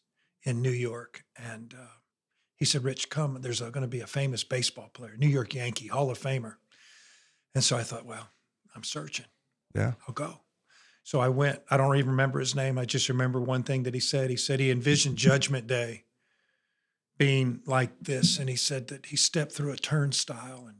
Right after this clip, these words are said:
Speaker 1: Jesus Christ was seated on his right and Satan was seated on his left.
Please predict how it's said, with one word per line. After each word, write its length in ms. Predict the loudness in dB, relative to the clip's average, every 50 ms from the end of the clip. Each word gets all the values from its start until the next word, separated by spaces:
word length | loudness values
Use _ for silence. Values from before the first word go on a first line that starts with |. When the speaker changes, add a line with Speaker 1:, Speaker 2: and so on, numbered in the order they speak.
| _
Speaker 1:
Jesus 480 | -6 -2 0 0 2 0 0 -2 -2 -6
Christ 480 | -6 -4 -6 -4 -4 -2 -4 -4 -6 -6
was 140 | -8 -6
seated 420 | -6 -2 0 0 2 2 0 -2 -4
on 140 | -6 -8 -8
his 160 | -8 -10 -8
right 380 | -8 -8 -8 -8 -8 -10 -10 -10
and 100 | -6 -2
Satan 520 | 0 2 2 2 2 0 -2 -8 -12 -10
was 100 | -4 -2
seated 420 | 0 0 0 0 0 0 -2 -2 -4
on 140 | -6 -8
his 180 | -6 -8 -6 -6
left. 380 | -6 -10 -10 -12 -14 -16 -20